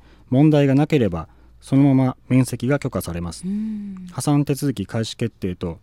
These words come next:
Speaker 1: 同時に破産手続きが終結するから、この場合を同時廃止と呼びます。
Speaker 2: うーん。破産手続きのデメリットについて続きを教えてください。
Speaker 1: はい。ギャンブルで作った借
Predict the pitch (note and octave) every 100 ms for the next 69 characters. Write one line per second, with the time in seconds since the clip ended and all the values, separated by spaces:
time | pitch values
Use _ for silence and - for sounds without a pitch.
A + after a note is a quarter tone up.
0 | _ - B2 A#2+ A#2+ A#2+ - _ _ -
1 | - C#3 C3+ C3 A2+ B2+ B2 A#2 A2+ G#2
2 | - G#2+ G#2+ F2+ A#2+ - - - - B2
3 | A#2 A2+ B2 D#3+ - A#2 A2+ A2 A2 F#2+
4 | - F2 - D#3+ G#2+ F2+ - - _ -
5 | E3 E3 E3 E3+ F3 F#3 F#3+ G3 G3+ -
6 | - - - - - C4 - G4+ G4+ G4+
7 | G4 F4 G#3+ F3+ - - E3+ C4+ F#4 G#4
8 | - C4 G#3+ G3 F3 E3+ D#3 - G#3+ C4+
9 | B3+ A3 A3+ G3 F3 F#3 F#3+ D#3+ _ _
10 | _ - A#3 - _ - - - _ -
11 | E3 D#3+ A#2+ G2+ F#2 - A2+ G#2 -